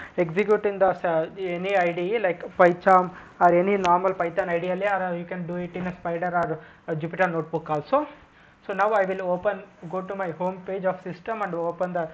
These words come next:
Jupi-, Anaconda Navigator now. So when go to, when you go to the home page of, uh, here, in order to open the Jupyter Notebook, first you open Anaconda Navigator. So it should be previously installed in your system.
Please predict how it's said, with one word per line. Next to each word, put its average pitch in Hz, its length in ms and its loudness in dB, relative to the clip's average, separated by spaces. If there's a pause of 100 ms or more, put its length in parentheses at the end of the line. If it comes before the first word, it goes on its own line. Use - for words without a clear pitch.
(260)
Jupi-, 165 380 -2
Anaconda 180 360 -2
Navigator 160 540 -2
now. 202 240 -2 (2250)
So 196 260 -6
when 185 240 -6
go 190 160 -2
to, 190 160 -2 (160)
when 185 160 -6
you 180 340 -8 (640)
go 190 120 -4
to 202 120 -4
the 202 100 0
home 190 220 -4
page 196 200 -4
of, 190 180 0
uh, 180 60 -2
here, 180 360 -6 (320)
in 180 80 -10
order 185 240 0
to 208 80 -4
open 185 400 -4
the 190 180 4 (120)
Jupyter 180 320 0
Notebook, 170 300 -8
first 190 200 -2
you 190 140 -4
open 180 260 -2
Anaconda 175 400 -4
Navigator. 160 560 -4
So 214 80 -4
it 185 160 -6
should 175 160 -6
be 220 120 -6
previously 185 560 -6
installed 180 340 -2
in 170 80 -6
your 165 180 -6
system. 190 340 -6